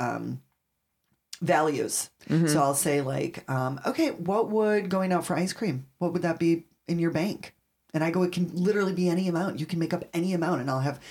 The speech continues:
Speaker 1: some kids, you know, go to the f-, a trillion dollars. "Oh my gosh, that's amazing. That's amazing." And, you know, and so we
Speaker 2: Mm-hmm.
Speaker 1: talk about kind of the value. "What about if you do the dishes? What, what, how much is that worth?"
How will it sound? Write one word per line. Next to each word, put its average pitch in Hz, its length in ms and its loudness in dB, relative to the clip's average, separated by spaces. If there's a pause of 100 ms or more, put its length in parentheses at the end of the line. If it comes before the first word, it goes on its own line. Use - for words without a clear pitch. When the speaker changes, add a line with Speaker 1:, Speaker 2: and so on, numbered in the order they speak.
(280)
Speaker 1:
some 139 240 -2
kids, 135 260 -2
you 131 60 -2
know, 131 280 -4 (640)
go 147 140 0
to 135 80 0
the 131 220 -2
f-, - 160 -14 (220)
a - 60 0
trillion 285 580 2
dollars. 147 420 2
"Oh 156 120 0
my 143 180 0
gosh, 190 380 -2
that's 143 280 -4
amazing. 170 580 -2 (280)
That's 190 220 0
amazing." 202 260 -2
And, 185 260 2
you 196 60 2
know, 175 100 4
and 165 120 2
so 156 80 4
we 165 80 6
Speaker 2:
Mm-hmm. 143 100 4
Speaker 1:
talk 156 180 2
about 151 220 -2
kind 160 160 -2
of 156 60 -2
the 156 60 -2
value. 151 280 0
"What 190 160 0
about 202 460 0
if 175 240 -2
you 170 160 0
do 165 120 0
the 170 80 0
dishes? 165 520 -4 (680)
What, 170 280 0
what, 160 300 0 (480)
how 165 140 -4
much 160 180 -2
is 147 140 -4
that 143 200 -4
worth?" 113 360 -10